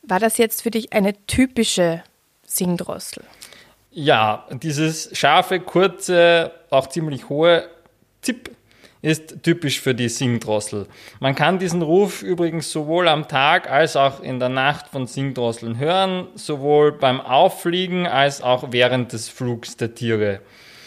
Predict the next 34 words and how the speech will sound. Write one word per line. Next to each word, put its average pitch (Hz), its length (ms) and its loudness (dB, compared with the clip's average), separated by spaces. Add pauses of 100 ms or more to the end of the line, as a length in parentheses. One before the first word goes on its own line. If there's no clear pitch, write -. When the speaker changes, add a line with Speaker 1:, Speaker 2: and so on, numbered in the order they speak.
(320)
Speaker 2:
Ich 127 80 -6
muss 175 220 0
an 170 160 0
dieser 170 200 -2
Stelle 170 360 2
noch 165 120 0
unbedingt 185 640 -4
dazu 165 300 -4
sagen, 175 420 2
dass 147 240 -2
wir 147 180 2
heute 156 320 4
hier 165 380 0
ganz 156 480 2
häufige 139 640 2
und - 400 -8
typische 160 440 -6
Flugrufe 113 640 -10
vorstellen. 107 680 -6 (500)
Alle 180 240 2
vorgestellten 170 760 2
Arten 143 500 -2
haben 165 260 0
aber 143 380 0
auch 156 440 0
abweichende 131 840 0
Rufvarianten 151 1120 0
und 139 360 -6
die 143 40 -8
meisten 147 600 0
besitzen 156 500 -8
noch 123 240 -4
weitere 117 480 0
Rufe. 113 560 -4